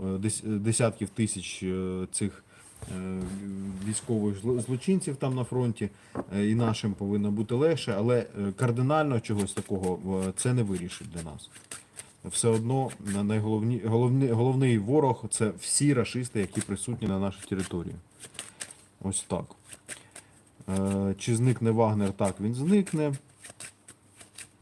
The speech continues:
І перебіг війни, в принципі, е, особливо він не повпливає. Трохи стане легше, і це ми бачили, до речі, друзі, з вами і в, е, минулих стрімах.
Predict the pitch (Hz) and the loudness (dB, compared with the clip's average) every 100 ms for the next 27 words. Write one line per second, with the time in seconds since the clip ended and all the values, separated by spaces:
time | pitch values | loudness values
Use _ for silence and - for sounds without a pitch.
0 | - - 117 127 - 113 113 110 104 104 | -20 -8 -2 -2 2 4 4 4 0 2
1 | 110 123 139 - 110 110 101 101 95 92 | 4 4 2 2 0 2 -2 -2 -4 -4
2 | 90 87 87 82 - 101 101 110 110 127 | -8 -8 -8 -8 -8 -4 -2 0 2 2
3 | 107 101 110 107 - 104 123 131 156 135 | 2 2 0 0 -2 -4 -2 4 4 4
4 | 113 - - - - - 135 127 104 - | 0 -6 -20 -20 -6 2 4 4 0 0
5 | 104 104 123 160 - 104 135 131 101 110 | 0 2 4 4 2 2 4 4 4 2
6 | - 98 92 101 101 90 98 95 92 98 | 2 -2 0 0 -2 -2 -4 -2 -2 0
7 | 107 95 - 110 98 87 92 90 90 90 | 0 -2 -2 -2 -2 -4 -4 -2 -2 -2
8 | 92 104 110 107 - - 87 73 | -2 0 0 0 -4 -8 -8 -8